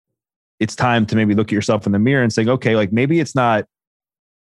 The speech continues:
destroying my life in a massively traumatic way," 'cause that's the way that most people s-,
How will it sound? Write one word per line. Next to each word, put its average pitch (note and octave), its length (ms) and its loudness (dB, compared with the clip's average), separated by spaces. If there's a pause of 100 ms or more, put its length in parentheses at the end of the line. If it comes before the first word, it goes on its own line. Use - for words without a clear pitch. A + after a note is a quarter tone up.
(140)
destroying B2 640 0
my G#2+ 160 2
life G#2+ 480 0
in G2+ 120 -4
a F#2+ 40 -2
massively G#2 540 0
traumatic D#3 420 0
way," C#3 80 2
'cause - 80 -4
that's E3+ 160 -2
the A#3 80 0
way G#3 140 2
that C3+ 140 2
most C3 240 0
people - 180 -4
s-, - 120 -10